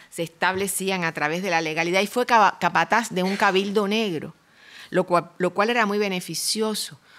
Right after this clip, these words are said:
porque los capataces de los cabildos negros también, por lo general, eran los herederos de los miembros del cabildo y pequeñas riquezas hacen una grande, ¿verdad?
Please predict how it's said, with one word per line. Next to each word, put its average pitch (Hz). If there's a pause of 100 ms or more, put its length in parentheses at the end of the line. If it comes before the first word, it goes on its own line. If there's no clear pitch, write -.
porque 151
los 156
capataces 156
de 214
los 202
cabildos 190
negros 196
también, 165 (260)
por 156
lo 147
general, 170
eran 180
los 156
herederos 185 (260)
de 165
los 151
miembros 180
del 175
cabildo 185 (420)
y 202
pequeñas 202
riquezas 196 (140)
hacen 170
una 156
grande, 139 (800)
¿verdad? 185